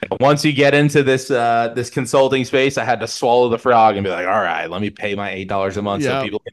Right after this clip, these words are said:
Speaker 2: actually find me," 'cause I, I do have one of those <laughs> names that are harder to find. So
Speaker 1: Uh, I feel you. I'm the same.
Speaker 2: Yeah. And I just, I also made the transition, like, "All right, I need to be putting content out there." And I'm actually loving it. <laughs> And
Speaker 1: Yeah,
Speaker 2: so
Speaker 1: yeah,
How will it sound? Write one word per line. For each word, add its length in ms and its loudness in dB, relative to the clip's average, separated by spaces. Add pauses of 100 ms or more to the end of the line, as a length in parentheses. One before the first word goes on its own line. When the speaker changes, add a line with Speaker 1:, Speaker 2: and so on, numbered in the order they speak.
Speaker 2:
actually 220 -6
find 320 -2
me," 140 -4
'cause 140 -4
I, 100 2
I 360 -8 (100)
do 60 -2
have 80 0
one 140 0
of 40 4 (160)
those 180 -16
<laughs> 40 -20
names 380 -4
that 100 -2
are 100 -2
harder 220 -2
to 80 -6
find. 460 -4
So 360 -4
Speaker 1:
Uh, 320 -2
I 60 -20
feel 160 0
you. 100 0
I'm 120 -2
the 100 -2
same. 380 -4 (380)
Speaker 2:
Yeah. 280 -6
And 160 2
I 100 4
just, 160 0
I 140 -2
also 280 2
made 200 0
the 40 -4
transition, 520 -4
like, 100 -4
"All 80 -2
right, 220 -6
I 100 -8
need 80 -10
to 80 -10
be 80 -8
putting 300 -10
content 420 -6
out 160 -4
there." 100 -4
And 80 -2
I'm 120 -2
actually 240 0
loving 260 2
it. 220 -8
<laughs> 40 -2
And 200 2
Speaker 1:
Yeah, 180 0
Speaker 2:
so 300 2
Speaker 1:
yeah, 140 -8